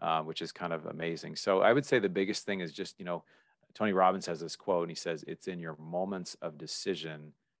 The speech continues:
that your destiny is shaped." And it's just really that you're making the decision that I'm gonna do whatever it takes to grow, I'm gonna invest, I'm gonna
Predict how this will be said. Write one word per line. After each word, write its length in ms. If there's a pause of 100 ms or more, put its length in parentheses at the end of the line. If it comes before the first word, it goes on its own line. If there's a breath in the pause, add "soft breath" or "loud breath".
(120)
that 100
your 140
destiny 560
is 80
shaped." 500 (420)
And 100
it's 160
just 180
really 240
that 180 (200)
you're 200
making 460
the 80
decision 580
that 100
I'm 100
gonna 100
do 180
whatever 380
it 100
takes 400
to 140
grow, 400
I'm 140
gonna 140
invest, 540
I'm 120
gonna 200